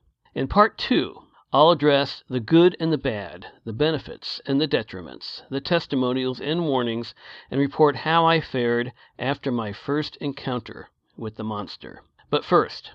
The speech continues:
for those new to the podcast, here's a bit about myself. I have a thirty-plus year background in chemistry education, food testing, and chemical research.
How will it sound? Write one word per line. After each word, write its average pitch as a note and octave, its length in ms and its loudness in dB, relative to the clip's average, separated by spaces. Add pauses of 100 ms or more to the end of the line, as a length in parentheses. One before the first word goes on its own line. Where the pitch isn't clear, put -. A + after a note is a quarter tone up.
(300)
for C#3+ 100 -2
those E3+ 240 8
new F3+ 140 6
to F#3+ 60 2
the F3 100 0
podcast, C#3 840 0 (300)
here's F#3 300 4
a D#3+ 60 0
bit C3+ 160 6
about B2 320 0
myself. - 580 -10 (580)
I B2 60 -4
have B2+ 160 0
a A#2 60 -2
thirty-plus E3+ 640 0
year C#3 140 0
background C3 560 -2
in A2+ 40 -4
chemistry A#2 460 -6
education, D3 840 -2 (100)
food D3 240 -2
testing, C3 640 -4 (260)
and G#2+ 140 -10
chemical C3+ 420 0
research. - 640 -6